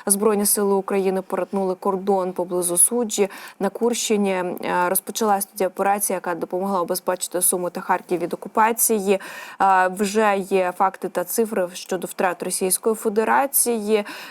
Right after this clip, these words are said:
е, щодо піврічної війни, яка триває на вже Російській Федерації.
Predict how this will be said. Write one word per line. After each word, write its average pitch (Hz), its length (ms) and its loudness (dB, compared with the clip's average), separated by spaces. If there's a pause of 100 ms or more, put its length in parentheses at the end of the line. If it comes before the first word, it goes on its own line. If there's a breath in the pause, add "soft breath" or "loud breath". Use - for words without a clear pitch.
е, 190 160 2
щодо 190 640 0
піврічної 196 640 0
війни, 190 220 2
яка 180 220 -2
триває 180 420 0
на 180 280 2
вже 185 300 0
Російській 262 600 0
Федерації. 208 1080 2